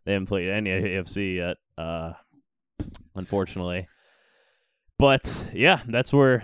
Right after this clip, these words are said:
things stand. Uh, d-, I just wanna go around <laughs> really quick. Connor, do you think Patricia will still be coaching the Lions week nine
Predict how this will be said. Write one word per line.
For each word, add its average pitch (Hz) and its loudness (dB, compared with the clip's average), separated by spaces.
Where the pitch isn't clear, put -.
things 135 2
stand. 117 0
Uh, 117 4
d-, 120 -8
I 147 4
just 180 6
wanna 185 6
go 175 8
around 156 6
<laughs> - 2
really - 2
quick. - -2
Connor, 151 6
do 131 4
you 135 6
think 156 2
Patricia 143 4
will 120 6
still 139 2
be 127 0
coaching 123 2
the 110 -4
Lions 107 -4
week 113 -2
nine 101 -2